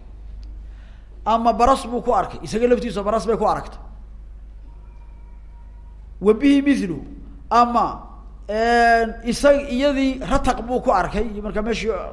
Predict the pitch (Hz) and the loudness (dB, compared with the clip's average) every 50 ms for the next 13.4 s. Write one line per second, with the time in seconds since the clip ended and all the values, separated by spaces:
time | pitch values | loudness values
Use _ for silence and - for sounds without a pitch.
0 | 185 196 233 214 190 190 208 208 175 - 190 151 - - 175 165 156 - - - | -8 -8 -8 -8 -8 -8 -8 -8 -8 -8 -8 -8 -6 -6 -6 -6 -6 -6 -10 -12
1 | - - - - - - - - - 220 - 294 294 277 285 285 285 247 185 - | -16 -16 -16 -16 -16 -16 -12 -8 -6 -4 -2 -2 0 0 2 2 0 0 0 0
2 | 285 285 269 220 - - - - - - - - 185 208 214 208 180 - 196 208 | 2 2 2 2 0 -4 -8 -10 -10 -12 -6 0 2 2 4 2 2 -2 -2 -2
3 | 220 240 226 175 - - - - - - - - - - - - - - - - | 0 -2 -2 -2 -4 -10 -14 -16 -16 -16 -16 -16 -16 -16 -16 -16 -16 -16 -16 -16
4 | - - - - - 160 180 190 170 - 156 165 185 202 196 180 151 156 156 196 | -18 -18 -12 -8 -4 -4 -2 -2 -4 -6 -8 -8 -4 -4 -4 -4 -4 -6 -4 -2
5 | 214 208 - - 202 220 160 214 185 190 226 220 214 208 185 170 165 - 180 170 | -2 -2 -2 -2 -4 -4 -4 -4 -2 -2 -2 -2 -2 -4 -6 -6 -6 -6 -4 -6
6 | 156 - - 135 - - - - - - - - - - - - - - - - | -6 -6 -6 -10 -10 -12 -14 -18 -18 -18 -18 -18 -18 -18 -18 -18 -18 -18 -18 -18
7 | - - - - - - - - 196 208 - 262 269 262 240 - - 233 233 233 | -18 -18 -18 -18 -18 -16 -4 0 0 0 2 2 0 0 -2 -2 -2 0 2 2
8 | 226 208 160 - - - - - - - 202 247 247 - 233 247 233 226 220 208 | 4 2 2 0 -4 -8 -14 -14 -14 -4 0 0 0 2 2 0 0 0 -2 -4
9 | 202 196 185 170 151 139 - 180 208 214 156 - - 240 226 - 160 135 - 214 | -4 -4 -6 -6 -6 -8 -6 -6 -6 -6 -6 -4 -4 -4 -4 -4 -6 -8 -4 0
10 | 220 220 220 190 208 208 - 269 240 202 180 180 180 196 220 202 240 262 202 208 | 0 2 2 0 -2 -4 -6 -4 -4 -4 -4 -2 0 0 0 0 -2 -4 -6 -4
11 | 202 208 240 262 220 190 175 131 - - - - - - - 202 277 294 269 254 | -2 0 2 2 2 0 -2 -4 -6 -8 -14 -16 -16 -12 -8 -6 -4 -4 0 4
12 | 233 214 190 185 175 165 156 - - - - 220 - 202 208 196 208 202 190 185 | 4 4 6 4 2 0 0 -2 -2 0 0 0 2 0 0 -2 -2 0 2 2
13 | 175 160 143 131 120 107 85 | 2 2 0 -4 -8 -10 -14